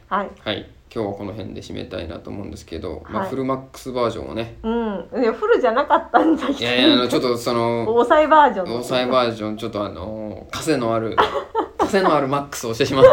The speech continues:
Speaker 2: たんで。
Speaker 1: <laughs> ちょっとそれチェックしときます、後でちゃんと。
Speaker 2: はい。うん。ということでね、
Speaker 1: はい。
Speaker 2: 締めたいなと思いますので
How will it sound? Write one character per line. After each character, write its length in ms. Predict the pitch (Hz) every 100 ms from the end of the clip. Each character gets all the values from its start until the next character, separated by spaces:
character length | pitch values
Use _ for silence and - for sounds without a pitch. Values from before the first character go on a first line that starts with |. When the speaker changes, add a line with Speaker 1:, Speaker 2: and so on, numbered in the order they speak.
| -
Speaker 2:
た 160 | -
ん 40 | 285
で。 60 | -
Speaker 1:
<laughs> 0 |
ち 20 |
ょ 40 |
っ 20 | 277 - 320 - - 294 269 247
と 140 | 208
そ 60 | 233
れ 180 | 233 233
チ 140 | 320
ェ 20 |
ッ 120 | 320
ク 120 | - 202
し 60 |
と 100 | 233
き 100 | -
ま 180 | 233 226
す、 120 | -
後 240 | 175 - 175
で 120 | -
ち 100 | -
ゃ 80 | -
ん 60 |
と。 140 | - -
Speaker 2:
は 60 | - -
い。 20 | 269
う 20 |
ん。 340 | - 82 71 - _ _
と 80 | 104
い 20 |
う 40 |
こ 100 | 104
と 120 | 101 98
で 80 | -
ね、 200 | - - -
Speaker 1:
は 80 | 196
い。 20 |
Speaker 2:
締 40 |
め 60 | 190
た 140 | 180 -
い 80 | -
な 80 |
と 100 | -
思 140 | 71 -
い 40 |
ま 140 | - -
す 120 | -
の 140 | -
で 180 | 92 -